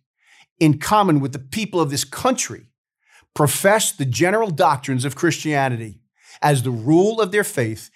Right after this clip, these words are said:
and practice. And to scandalize the author of these doctrine is not only in a religious point of view extremely im-, impious, but even in respect to the obligations due to society,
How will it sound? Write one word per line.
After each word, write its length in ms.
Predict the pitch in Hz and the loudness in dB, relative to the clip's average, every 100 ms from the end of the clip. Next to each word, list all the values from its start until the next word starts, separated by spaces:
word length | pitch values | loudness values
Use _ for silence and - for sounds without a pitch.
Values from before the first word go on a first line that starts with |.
| - | -8
and 140 | 131 | -4
practice. 560 | 131 139 127 120 - - _ - - | 0 0 0 -8 -12 -12 _ -12 -2
And 160 | 160 160 | 0 2
to 80 | |
scandalize 880 | - - 175 202 247 226 202 196 196 | -2 -2 0 2 2 0 2 2 2
the 160 | 147 147 | 0 -2
author 440 | 151 175 196 208 208 | 2 2 2 0 -2
of 180 | 151 | -2
these 240 | 127 196 175 | 0 -2 -2
doctrine 600 | 135 156 151 - 98 98 _ _ _ _ _ _ _ - | 0 0 0 -8 -14 -16 _ _ _ _ _ _ _ -2
is 160 | 120 | 0
not 220 | 135 143 | 4 2
only 400 | 151 135 131 123 | 2 -2 -2 -4
in 100 | 135 | -6
a 60 | 123 | -6
religious 540 | 113 117 135 180 156 | -6 -4 -4 -4 -6
point 340 | - 123 110 110 | -6 -8 -8 -8
of 80 | 101 | -12
view 280 | 107 104 - | -14 -14 -6
extremely 800 | - - - 139 175 208 202 180 | -4 -4 -2 2 4 4 2 2
im-, 240 | 147 147 156 | 0 -2 -4
impious, 720 | 143 131 127 104 98 - - _ _ _ _ - | -6 -2 -2 -2 -6 -10 -12 _ _ _ _ -2
but 160 | 143 147 | 0 2
even 320 | 190 196 196 | 0 2 2
in 140 | 160 | 2
respect 580 | 143 123 - 180 180 175 | 2 0 0 0 0 0
to 60 | 156 | -2
the 160 | 127 | 0
obligations 720 | 127 117 117 131 165 160 160 117 | 0 -2 -6 0 0 0 -2 -2
due 240 | 120 147 | -2 -2
to 120 | 156 127 | -2 -6
society, 760 | - 120 160 139 107 101 104 | -6 -2 2 2 2 -6 -18